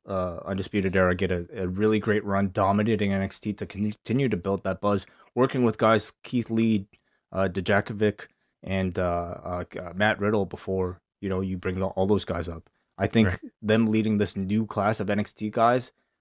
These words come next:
Speaker 1: will be a great, better transition than just bringing everybody up at once.
Speaker 2: It'll also be interesting Wednesday,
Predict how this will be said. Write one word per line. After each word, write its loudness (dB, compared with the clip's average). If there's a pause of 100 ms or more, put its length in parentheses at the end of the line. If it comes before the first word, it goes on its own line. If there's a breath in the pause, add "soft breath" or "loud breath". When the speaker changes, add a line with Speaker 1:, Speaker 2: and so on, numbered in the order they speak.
(120)
Speaker 1:
will 2
be -2
a -2
great, -4
better 2
transition -4 (180)
than -4
just -4
bringing 4
everybody 0
up -6
at -2
once. -8 (720)
Speaker 2:
It'll 0
also 0
be 2
interesting 0
Wednesday, 0